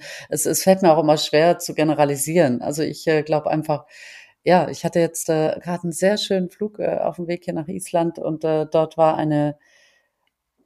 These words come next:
ich saß, weil das Flugzeug voll war, hinten auf dem Notsitz und hab mich mit einer älteren Kollegin aus der Kabine unterhalten, sagt sie: "Ach, Gordla, du musst vorne mit der neunzehnjährigen Kollegin sprechen. Die ist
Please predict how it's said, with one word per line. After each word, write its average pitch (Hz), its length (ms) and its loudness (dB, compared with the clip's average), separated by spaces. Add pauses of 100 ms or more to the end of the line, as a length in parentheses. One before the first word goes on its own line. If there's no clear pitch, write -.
(160)
ich - 120 -12
saß, 151 420 0
weil 139 120 4
das 139 200 -6
Flugzeug - 360 -12
voll 202 300 2
war, 180 120 4
hinten 165 340 -4
auf 143 260 -4
dem 135 240 -4
Notsitz 196 580 -2
und 160 180 -2
hab 175 120 0
mich 175 180 -2
mit - 200 -2
einer 156 180 2
älteren 170 380 0
Kollegin 185 520 -2
aus - 240 -6
der 180 100 -4
Kabine 185 360 0
unterhalten, 160 440 0
sagt 151 200 -4
sie: - 100 -12 (600)
"Ach, - 220 -18
Gordla, 147 320 -14
du 175 140 -6
musst 180 340 -4
vorne 180 460 0
mit 175 200 -2
der 165 160 2
neunzehnjährigen 156 840 0
Kollegin 131 420 -10
sprechen. 123 480 -10 (720)
Die 165 140 0
ist - 380 -4